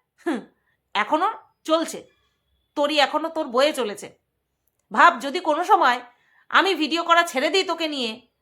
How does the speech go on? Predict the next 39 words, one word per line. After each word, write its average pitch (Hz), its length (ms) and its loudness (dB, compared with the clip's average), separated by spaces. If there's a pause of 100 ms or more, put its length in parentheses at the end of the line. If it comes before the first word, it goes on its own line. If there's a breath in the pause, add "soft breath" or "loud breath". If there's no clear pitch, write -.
(200)
হুম, 302 240 -8 (640)
হয়তো 415 260 6
এরকম 403 260 0
সময় 370 280 0
আসবেও, 302 500 2 (120)
এখন 339 280 0
বড় 294 140 4
মুখ 302 180 -10
করে 294 160 -4
বলছি 240 320 -6
না, 240 100 -14 (100)
হয়তো 320 200 2
এরকম 359 220 -6
সময় 320 220 -2
আসবে 254 360 -4 (320)
যখন 302 200 -4
সুতপা 349 340 0
দিয়ে 370 160 -2
তার 311 140 4 (100)
তো, 285 200 -6 (220 soft breath)
সুতপা 381 420 4
তোকে 311 280 -4
নিয়ে, 302 220 -8
তোদেরকে 262 380 -8
নিয়ে 277 140 -10
ভিডিও 220 320 -6
করবে 175 280 -8
না, - 140 -20 (1000)
তখন 320 260 0
তোদেরকে 277 400 -4
নিয়ে 320 180 -8
পজিটিভ 233 360 -6
বলারও 240 320 2
কেউ 285 160 -4
থাকবে 160 360 -12
না। - 200 -20 (140)
<laughs> 311 1080 -2
আর 349 140 8
হ্যাঁ, 349 360 4